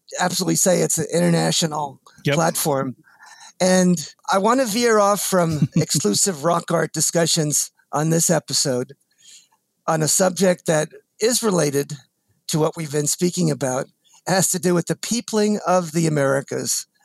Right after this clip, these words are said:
Speaker 1: How's that, Chris?
Speaker 2: That sounds great because I, I mean, there's, there's been a lot of stuff lately in the news,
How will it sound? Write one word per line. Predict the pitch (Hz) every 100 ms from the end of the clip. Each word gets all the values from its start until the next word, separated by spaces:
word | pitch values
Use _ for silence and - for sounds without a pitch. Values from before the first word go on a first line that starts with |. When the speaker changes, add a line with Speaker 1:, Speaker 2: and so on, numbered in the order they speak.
| _
Speaker 1:
How's | 170 180 170
that, | 156 135 -
Chris? | 135 127 - - _ _ _ _ - - - - - - -
Speaker 2:
That | 151 180
sounds | 220 196 131
great | 147 120 -
because | 143 139 143 139
I, | 143 180 175 170 - - - -
I |
mean, | 147 147 131
there's, | 170
there's | 151 185
been | 190 202
a |
lot | 147 127
of |
stuff | - 147 123
lately | 123 117 120
in | 113
the | 110
news, | 131 151 147 143